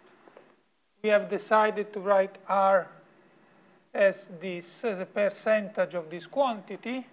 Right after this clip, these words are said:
Ah, sorry, I'm not, I was wrong. So because I have to prove this with K plus one, not with K, right? So here I need K plus one, but we have K, K plus one because this quantity is C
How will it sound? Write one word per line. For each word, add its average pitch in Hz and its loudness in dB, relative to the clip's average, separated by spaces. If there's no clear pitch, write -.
Ah, 240 6
sorry, 185 2
I'm 208 -4
not, 214 0
I 208 0
was 190 0
wrong. 185 4
So 220 -6
because 196 0
I 262 8
have 294 4
to 247 0
prove 247 0
this 285 -2
with 214 -6
K 214 0
plus 190 -2
one, 208 2
not 254 -2
with 180 -10
K, 139 -6
right? 190 2
So 220 2
here 311 4
I 208 0
need 208 -4
K 185 0
plus 180 -4
one, 175 4
but 196 0
we 269 -2
have 302 2
K, 175 -6
K 170 -10
plus 160 -10
one 156 -4
because 165 -8
this 269 -6
quantity 240 -2
is 214 -8
C - -10